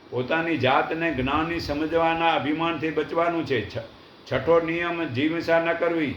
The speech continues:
સાતમો નિયમ, ચોરી ન કરવી. આઠમો નિયમ, વ્યભિચાર ન કરવું. નવમો નિયમ, દારૂ ન પીવું કે તમાકુની આહાર ન કરવો. દસમો, જુગાર ન રમવું કે અગિયારમું, કોઈ પણ દેવી દેવતા કે મૂર્તિની પૂજા કે એમાં કર્મકાંડ ન કરવા.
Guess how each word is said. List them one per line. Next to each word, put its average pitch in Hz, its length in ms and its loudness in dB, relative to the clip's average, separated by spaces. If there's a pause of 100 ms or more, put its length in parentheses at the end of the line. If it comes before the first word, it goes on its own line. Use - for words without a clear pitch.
(140)
સાતમો 143 360 -2
નિયમ, 165 440 -4
ચોરી 151 260 0
ન 165 120 0
કરવી. 165 400 -2
આઠમો 143 380 0
નિયમ, 160 300 -2
વ્યભિચાર 151 520 0
ન 165 80 0
કરવું. 165 360 -2 (420)
નવમો 160 320 2
નિયમ, 165 320 -2
દારૂ 151 280 2
ન 165 120 -2
પીવું 165 520 -2
કે 151 100 -2
તમાકુની 156 480 -2
આહાર 151 260 4
ન 170 120 -4
કરવો. 160 460 0 (460)
દસમો, 165 480 0 (460)
જુગાર 160 420 4
ન 165 100 -2
રમવું 165 500 -2 (540)
કે 165 260 6
અગિયારમું, 165 1000 0 (400)
કોઈ 151 260 0
પણ 170 160 -4
દેવી 165 240 -2
દેવતા 165 360 0
કે 156 160 -2
મૂર્તિની 160 420 -2
પૂજા 151 340 0
કે 170 280 -2
એમાં 160 240 -2
કર્મકાંડ 160 540 -2
ન 160 140 0
કરવા. 160 440 0